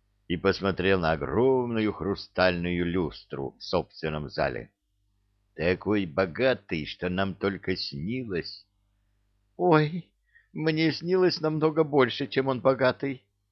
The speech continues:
тут же подскочила жена. Полопав за завтраком овса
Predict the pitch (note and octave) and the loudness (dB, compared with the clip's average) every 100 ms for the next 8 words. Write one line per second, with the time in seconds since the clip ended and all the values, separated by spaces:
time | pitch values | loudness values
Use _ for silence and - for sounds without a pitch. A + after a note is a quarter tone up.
0 | _ _ - G#2+ C3 A#2+ D#3+ - G#2+ - | _ _ 0 2 2 0 -2 2 0 0
1 | F2 - E2 E2 E2+ A2 D2+ - - _ | -4 -4 -2 0 0 -2 -4 -10 -14 _
2 | _ _ _ _ _ _ _ _ _ _ | _ _ _ _ _ _ _ _ _ _
3 | _ _ _ _ _ _ _ _ _ _ | _ _ _ _ _ _ _ _ _ _
4 | _ _ _ _ _ _ A2 D3 F#3+ F#3+ | _ _ _ _ _ _ 6 8 8 4
5 | E3 - - D#2+ G2 C3+ F3 - A2+ - | -2 -4 -4 2 4 6 6 4 0 4
6 | F#2+ F#2 D#2 D2 - - A#2+ | 2 0 -6 -6 -4 4 4